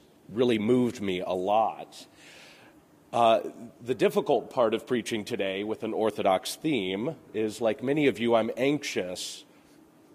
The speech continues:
Uh, we, we come together today in the midst of war in Ukraine,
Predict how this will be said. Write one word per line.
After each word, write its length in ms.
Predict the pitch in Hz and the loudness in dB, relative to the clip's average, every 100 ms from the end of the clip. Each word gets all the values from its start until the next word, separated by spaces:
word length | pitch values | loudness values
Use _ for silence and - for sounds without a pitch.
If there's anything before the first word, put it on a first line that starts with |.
| - _ - - _ | -20 _ -20 -20 _
Uh, 320 | 98 98 95 92 - | -4 0 2 0 -6
we, 200 | 107 110 | -8 -8
we 580 | - 110 110 107 113 - - | -8 -6 -6 -6 -8 -10 -14
come 180 | - 160 | -4 -2
together 360 | 143 127 135 143 | 2 4 4 2
today 320 | 123 113 113 | 2 4 4
in 80 | 110 | 4
the 60 | |
midst 340 | 104 113 - 113 | 0 0 0 -6
of 120 | 90 | -6
war 640 | 101 131 135 101 90 80 - - - - - | 0 4 4 4 0 -10 -16 -20 -20 -16 -10
in 120 | 110 | -6
Ukraine, 840 | 107 101 - 131 107 85 82 71 | -6 -8 -6 -4 -4 -8 -16 -20